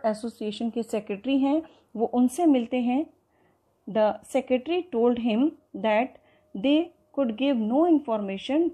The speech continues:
to outsider। सेक्रेटरी ने उनको इन्फॉर्म किया कि हम जो आउटसाइडर, आउटसाइडर मतलब जो बाहर से आए हैं, हम उनको कोई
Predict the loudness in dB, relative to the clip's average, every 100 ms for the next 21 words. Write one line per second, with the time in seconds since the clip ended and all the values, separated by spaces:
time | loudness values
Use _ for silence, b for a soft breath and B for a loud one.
0 | -2 -4 -6 -4 -2 -2 -6 -4 -4 -2
1 | 0 -2 -4 _ _ -12 -10 -8 -4 -4
2 | -2 -6 -6 -8 -8 -6 -4 -4 -2 -2
3 | -2 b b b b -8 -2 -2 -2 -2
4 | -4 0 0 0 -2 -4 -4 -4 -4 -4
5 | -6 -6 -4 -4 -2 -2 0 -2 -2 -2
6 | -4 -4 -4 -2 0 0 -2 B B B
7 | -4 -4 -2 -6 -6 -4 2 4 4 0